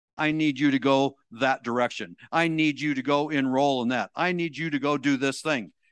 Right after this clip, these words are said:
We have good ideas, and God wants to partner with our good ideas to make inevitable,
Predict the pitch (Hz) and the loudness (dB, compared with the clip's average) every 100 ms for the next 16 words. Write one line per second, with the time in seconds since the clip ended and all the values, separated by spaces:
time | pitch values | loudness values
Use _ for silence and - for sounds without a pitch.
0 | _ - 170 240 170 214 160 110 _ _ | _ -6 -2 0 2 4 2 -2 _ _
1 | _ - 180 180 160 131 165 170 - - | _ -2 2 4 2 2 0 -2 -6 -14
2 | - - _ _ - 139 135 127 - 120 | -14 -16 _ _ -6 0 0 -2 -8 0
3 | 139 185 160 180 175 - - 190 208 160 | 2 2 2 -2 -2 -10 -2 0 2 0
4 | 139 135 160 147 127 165 156 135 175 147 | -2 0 0 0 0 2 2 2 0 0
5 | 139 156 - - _ _ _ _ _ _ | 0 -6 -14 -18 _ _ _ _ _ _
6 | _ - 139 139 160 185 - _ 131 139 | _ -6 -2 0 0 -2 -6 _ -4 0
7 | 170 190 180 185 196 185 | 0 0 0 0 0 -4